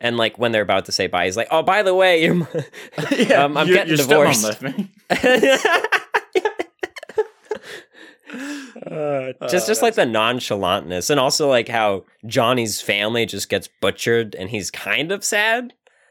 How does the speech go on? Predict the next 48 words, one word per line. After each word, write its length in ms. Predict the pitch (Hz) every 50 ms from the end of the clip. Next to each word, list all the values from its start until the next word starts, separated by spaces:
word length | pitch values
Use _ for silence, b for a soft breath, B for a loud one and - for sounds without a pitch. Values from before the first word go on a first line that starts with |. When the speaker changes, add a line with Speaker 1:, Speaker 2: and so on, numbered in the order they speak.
| b b _ -
Speaker 1:
Um, 460 | 98 98 95 95 92 92 90 101 120 _ _ -
and 160 | 147 151 131
then, 240 | - 131 139 147 143
like, 300 | 135 135 123 110 104 - - -
when, 420 | 113 107 98 92 90 85 82 - _ _ _ _ -
uh, 280 | 80 80 78 78 73 - _ _ _
Chris, 240 | - - 294 - - _ _ _ - -
Chris, 220 | - - - - - -
I 80 | - 101
really 360 | 104 101 107 131 139 123 95
don't 260 | 82 90 85 82 -
know 120 | - 78 76
the 100 | 76 76
names 240 | 73 73 73 76 -
of 40 | -
these 140 | 76 73 -
people, 340 | - 76 73 73 - 80 76
but 200 | - 78 - b b b b b b
when 340 | - 107 107 98 95 90 - -
the 120 | 98 104
sheriff, 440 | - - 110 107 107 104 98 - -
like, 160 | 95 95 -
when 100 | 92 92
he 160 | 107 101 98
dies, 480 | 92 110 107 107 110 110 110 107 107 -
and 240 | - 92 92 90 -
she 200 | - - 110 92 87 -
doesn't 260 | - 123 135 151 156 156
even, 240 | 143 110 113 104
like, 220 | 90 78 78 - -
hard-, 280 | - - 139 151 147 151
she 140 | - - 107
hardly 300 | 117 139 151 131 110 98
even 260 | 87 87 85 80 80
looks 340 | 78 95 143 185 - - -
at 140 | 98 - -
him 380 | - 131 104 80 73 - - _ -
dead, 420 | 120 123 110 90 82 78 73 - _ _ _ _ _ _ _ _ -
and 220 | - 107 98 101 110
Speaker 2:
Mm-hmm. 80 | - -
Speaker 1:
definitely 440 | 165 165 185 180 - 151 127 110 87
does 160 | 82 82 -
not 180 | 101 92 82 -
feel 140 | - 80 78
sad 280 | - - 95 87 85
about 280 | 73 - - - - 107
it. 140 | 92 - -
<laughs> 160 | - - -